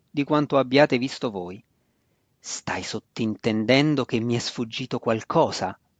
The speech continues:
ringhiò Malisse, premendosi contro i fianchi le nocche delle mani bianche. "No, matrona", gridò Brizza al di sopra della confusione,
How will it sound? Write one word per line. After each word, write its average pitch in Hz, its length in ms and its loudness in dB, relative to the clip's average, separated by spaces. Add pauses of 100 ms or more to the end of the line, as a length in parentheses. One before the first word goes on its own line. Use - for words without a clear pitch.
(180)
ringhiò 120 440 0
Malisse, 110 600 -2 (340)
premendosi 135 720 2
contro 143 340 -2
i 123 40 0
fianchi 165 520 0 (120)
le 127 240 0
nocche 139 380 0
delle 117 200 2
mani 120 280 -2
bianche. 90 560 -10 (1000)
"No, 262 320 6
matrona", 120 640 2 (240)
gridò 127 340 4
Brizza 131 480 6
al 123 120 8
di 127 120 2
sopra 131 300 2
della 117 200 4
confusione, 107 800 -4